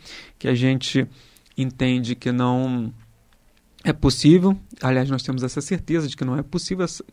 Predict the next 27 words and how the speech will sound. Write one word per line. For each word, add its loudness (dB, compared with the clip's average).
retroagir, 0
e -2
principalmente -2
nesse -4
ponto -2
de -2
você 2
já 4
ter 4
habitado 2
um -2
corpo 0
de 0
um 0
homem, 2
habitar 0
um 0
corpo -2
de 0
um 4
animal. 4
Ele 4
fala 6
também 4
sobre 6
as 6
pirâmides, 6